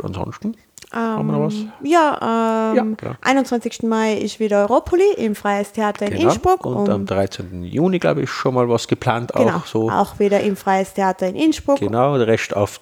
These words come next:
Speaker 1: der Facebook-Seite,
Speaker 2: Ja.
Speaker 1: auf der Homepage. Ja, wir werden das überall posten, vielleicht
Speaker 2: Ja.
Speaker 1: kriegt es mit. Würde
Speaker 2: Freut
Speaker 1: uns
Speaker 2: uns.
Speaker 1: freuen, wenn, wenn der eine oder andere vorbeischaut. Es gibt auch was zu trinken und so.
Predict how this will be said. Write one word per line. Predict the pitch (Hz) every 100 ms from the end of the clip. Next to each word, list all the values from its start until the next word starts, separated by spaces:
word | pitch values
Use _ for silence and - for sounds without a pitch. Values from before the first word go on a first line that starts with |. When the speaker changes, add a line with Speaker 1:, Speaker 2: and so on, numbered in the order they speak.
| -
Speaker 1:
der | 92 90 85 87 - _ _ _ _ _
Facebook-Seite, | - - 156 - - - 123 - 120 117 117
Speaker 2:
Ja. | 104
Speaker 1:
auf | -
der | 104
Homepage. | 117 110 - 101 101 - - - - - - - - - -
Ja, | 113 127 90
wir |
werden | 131 139
das | 127
überall | 139 120 110
posten, | - 135 - 117
vielleicht | - 113 370
Speaker 2:
Ja. | 359
Speaker 1:
kriegt | - - -
es | -
mit. | 165 - - - - - - -
Würde | 123 123
Speaker 2:
Freut | 104
Speaker 1:
uns | 214
Speaker 2:
uns. | 104
Speaker 1:
freuen, | 117 156 160
wenn, | 143 143
wenn | 135 135 127 -
der | 117
eine | 117
oder | 117
andere | 110 113 104
vorbeischaut. | 110 123 147 156 151
Es | -
gibt | - - -
auch | -
was | - -
zu | 107
trinken | 156 165 - 147 - - - - - -
und | 127 120
so. | 120 120